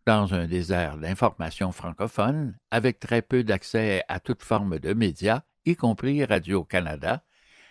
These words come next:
accessible seulement en ligne. Nous sommes aussi très dispersés, ce qui complique les rencontres. » Fin de citation. Il évoque aussi un sentiment d'isolement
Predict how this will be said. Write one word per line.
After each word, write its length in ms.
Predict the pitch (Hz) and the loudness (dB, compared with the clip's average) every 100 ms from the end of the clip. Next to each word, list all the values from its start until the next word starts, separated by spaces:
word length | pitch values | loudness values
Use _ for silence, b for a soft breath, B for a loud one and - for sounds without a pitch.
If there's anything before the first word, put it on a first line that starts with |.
| b - | b -4
accessible 720 | 127 - 123 - 151 113 92 | 0 2 2 2 0 0 0
seulement 420 | - 87 87 69 | -2 -2 -2 2
en 120 | 123 | 2
ligne. 280 | 131 78 - _ _ b b b b b | 4 -2 -6 _ _ b b b b b
Nous 100 | 110 | -6
sommes 260 | - 95 82 | 0 -2 -2
aussi 400 | 73 - 117 95 | -6 0 0 0
très 400 | - 95 87 80 | -2 0 2 -2
dispersés, 800 | - 98 - 143 - 80 - _ _ _ | -4 -10 2 0 2 -6 -8 _ _ _
ce 140 | - 156 | 0 0
qui 180 | - | 0
complique 480 | - 117 104 135 165 - - | 0 0 2 2 0 -4 -12
les 140 | - | -6
rencontres. » 760 | 98 127 85 73 - - - _ _ | -2 -2 -2 -8 -10 -20 -20 _ _
Fin 220 | - 98 - _ - | -4 -4 -4 _ -12
de 100 | 78 | -12
citation. 640 | - - 110 - 90 - _ _ _ _ _ _ _ _ _ _ - | -12 -2 -2 0 -8 -10 _ _ _ _ _ _ _ _ _ _ -2
Il 140 | 113 | 2
évoque 340 | 101 104 - | 4 2 0
aussi 320 | 92 - 147 120 | -6 0 4 4
un 80 | |
sentiment 720 | 85 95 95 - 95 98 95 85 - | 2 -2 -4 -4 -2 0 0 -2 -8
d'isolement 720 | 95 135 135 98 82 87 135 | -4 -2 2 2 2 -2 -4